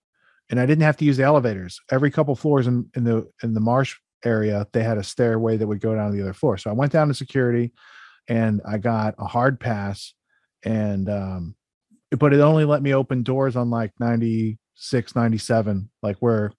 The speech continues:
our office and our workers were as, like, you know, contractors. So, uh,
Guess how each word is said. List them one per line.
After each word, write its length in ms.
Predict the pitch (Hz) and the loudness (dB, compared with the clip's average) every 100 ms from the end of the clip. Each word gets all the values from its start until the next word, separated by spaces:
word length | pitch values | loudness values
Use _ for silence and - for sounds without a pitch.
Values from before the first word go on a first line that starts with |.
| _ | _
our 160 | - 107 | 0 2
office 400 | 127 - 120 - | 2 2 -2 0
and 100 | 110 | -2
our 100 | 104 | 2
workers 380 | 143 - 95 - | 0 0 -6 -10
were 240 | 87 90 _ _ | -14 -16 _ _
as, 180 | - 98 | -10 -8
like, 280 | 104 87 - | -6 -8 -8
you 80 | 92 | -8
know, 80 | 87 | -6
contractors. 800 | 110 107 104 104 - 104 - _ _ _ _ _ _ | -6 -6 -6 -10 -12 -20 -20 _ _ _ _ _ _
So, 460 | - 87 80 78 76 | -8 -6 -6 -8 -10
uh, 220 | 76 | -14